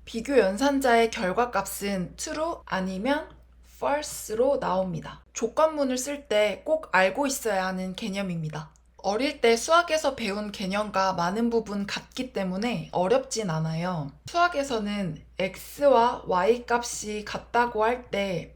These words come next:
이렇게 equal이라는 부등호 하나를 써주죠. 하지만 자바스크립트에서 이 등호는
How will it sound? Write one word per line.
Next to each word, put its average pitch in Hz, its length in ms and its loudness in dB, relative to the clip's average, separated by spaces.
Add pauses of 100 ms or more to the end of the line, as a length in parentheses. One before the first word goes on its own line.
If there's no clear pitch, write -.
이렇게 220 720 -2
equal이라는 196 1200 -2
부등호 208 420 -8
하나를 302 440 -2
써주죠. 214 720 -2
하지만 320 460 0
자바스크립트에서 214 1400 0
이 202 240 -4
등호는 208 800 0